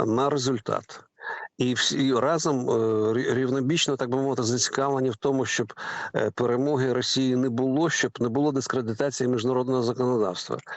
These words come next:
і, відповідно, всіх наслідків міжнародних в майбутньому. Тому, якщо це так, то ми всі разом повинні і щось діяти. А, е, для цього потрібно от такі, м, узагальнюючі речі. Тому що кожна окрема країна, вона може нам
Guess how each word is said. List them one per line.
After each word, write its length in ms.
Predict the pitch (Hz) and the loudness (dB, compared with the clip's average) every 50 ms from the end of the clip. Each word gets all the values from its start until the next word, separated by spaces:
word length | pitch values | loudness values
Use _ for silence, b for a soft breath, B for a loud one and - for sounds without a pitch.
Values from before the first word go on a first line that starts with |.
| B B B B B B B B B B | B B B B B B B B B B
і, 100 | 117 113 | -2 0
відповідно, 840 | 110 113 113 110 120 107 - 123 123 131 143 131 139 127 123 117 95 - - | 0 0 0 0 -2 -2 -2 0 0 0 0 0 0 0 0 -2 -4 -4 -4
всіх 280 | - - 139 131 - | -2 0 0 0 0
наслідків 540 | 127 123 131 123 - 127 110 - - 123 120 | 0 0 0 0 0 -2 -4 -2 -2 0 0
міжнародних 640 | 123 117 107 113 120 120 120 117 117 120 113 - - | 0 0 0 0 2 2 0 0 0 0 -2 0 0
в 120 | 117 110 107 | 0 0 2
майбутньому. 640 | 117 120 120 101 95 90 87 - - - - - - B B B B B B B B - | 2 0 0 0 -2 -4 -4 -2 -4 -2 -2 -4 -6 B B B B B B B B -2
Тому, 460 | - 120 127 143 160 180 185 170 151 | 0 2 2 2 2 2 2 2 2
якщо 360 | 139 139 135 - - - 165 - | 2 0 0 0 2 2 2 2
це 160 | - 156 139 | 0 -2 -2
так, 480 | - - 120 113 107 113 - - - B B B B B - | 0 0 0 2 0 0 -4 -8 -12 B B B B B -4
то 140 | - 131 117 | -2 0 2
ми 140 | 123 151 165 | 2 2 2
всі 200 | 160 - - 151 | 0 0 0 0
разом 380 | 127 135 151 143 165 170 160 | 2 2 0 0 0 0 0
повинні 520 | - 156 151 131 135 139 143 143 147 147 143 | 0 0 0 2 2 0 2 2 0 0 0
і 280 | 165 151 139 135 127 | 0 0 2 2 2
щось 360 | - - - 156 139 123 120 | 2 2 2 2 0 0 -2
діяти. 600 | 127 120 202 196 156 120 107 - - 113 - - - B B B B B B B B B _ _ | -2 0 0 2 2 2 0 0 -2 -4 -4 -4 -6 B B B B B B B B B _ _
А, 520 | - 120 120 120 117 113 113 110 110 117 - - 120 117 117 | 0 0 2 2 2 2 2 2 2 0 0 0 0 0 0
е, 40 | 110 | -2
для 280 | 110 113 113 - - | 0 0 0 0 0
цього 340 | - - - 196 202 202 175 | 0 0 2 2 2 2 0
потрібно 500 | - 131 - - 147 170 165 156 143 139 | -2 -4 -4 -2 -2 -2 0 0 0 0
от 100 | 127 - - | 0 -2 -4
такі, 380 | - 117 - - 147 156 143 135 B B B B B - - | -8 -6 -4 -2 0 0 0 -2 B B B B B -4 -2
м, 100 | 131 120 | 0 2
узагальнюючі 880 | 120 127 117 123 139 131 131 143 143 151 151 143 147 147 - - 160 | 2 2 2 2 2 2 2 2 2 2 0 2 0 0 2 2 2
речі. 300 | 143 135 107 98 - - | 2 2 0 0 -2 -2
Тому 200 | - 120 135 156 | -2 0 0 0
що 160 | 143 - 151 - - - - | 0 0 -2 -2 -4 -10 -4
кожна 420 | - 165 185 190 156 160 170 170 | 0 2 2 2 2 2 2 0
окрема 360 | 165 - 170 175 170 170 170 160 | 2 0 0 0 2 2 2 0
країна, 480 | - 165 175 202 220 233 214 175 147 | 0 0 2 2 2 2 2 2 2
вона 220 | 131 135 147 151 165 | 2 2 2 2 2
може 280 | 175 196 180 165 160 | 2 2 2 2 2
нам 220 | 156 147 135 127 | 2 2 2 0